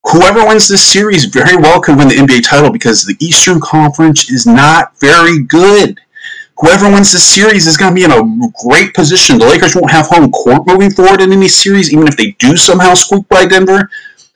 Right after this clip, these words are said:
But we'll see. The Lakers' chance is they need to get game one. I've heard all these people go, "Oh, well, you just have to win one of the first two." No.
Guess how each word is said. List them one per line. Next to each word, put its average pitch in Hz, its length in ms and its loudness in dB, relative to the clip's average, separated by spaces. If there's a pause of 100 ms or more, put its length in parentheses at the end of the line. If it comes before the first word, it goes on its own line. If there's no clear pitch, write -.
But 143 140 0
we'll 160 100 0
see. 190 380 -2 (420)
The 110 100 0
Lakers' 185 400 0
chance 185 420 0
is - 340 -6
they 113 140 -4
need 156 240 0
to 127 60 -4
get 123 460 -4 (200)
game 110 480 0 (260)
one. 95 420 -4 (640)
I've 123 160 0
heard 165 140 2
all 170 80 4
these 165 100 0
people 175 240 0
go, - 60 -4
"Oh, 190 160 2
well, 170 100 2
you 180 60 0
just 185 160 -2
have 190 120 0
to 185 80 -2
win 165 180 2
one 160 160 4
of 156 80 2
the 147 60 2
first 143 280 -2
two." - 360 0
No. 104 340 -2